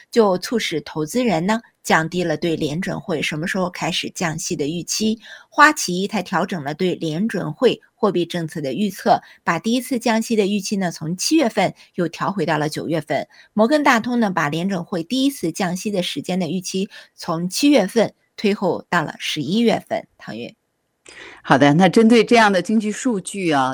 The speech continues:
Speaker 2: 一些华尔街的专业人士他们做了一些什么样的评论呢？我们来看看富国银行的首席经济学家叫做 Jay Branson，他表示说，这是一份对联准会非常不友善的报告，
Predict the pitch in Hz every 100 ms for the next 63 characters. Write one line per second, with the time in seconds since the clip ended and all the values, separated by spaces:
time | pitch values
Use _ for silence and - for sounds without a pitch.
0 | - 175 165 160 160 160 160 143 160 156
1 | 147 - 214 220 151 117 139 196 165 156
2 | 156 139 151 190 160 143 139 160 - 123
3 | 156 156 151 - _ 127 123 190 180 156
4 | 160 _ _ _ 147 151 160 226 202 196
5 | 175 160 226 196 185 151 170 151 147 160
6 | 135 - 143 160 151 147 135 143 135 143
7 | 139 135 - 170 127 - - _ 170 170
8 | 185 - 170 - - 147 143 147 151 -
9 | 147 151 - - _ 311 285 269 208 220
10 | 247 220 226 180 147 151 294 233 - 202
11 | 165 123 175 156 151 139 175 - - 165
12 | 127 127 175 135 - 135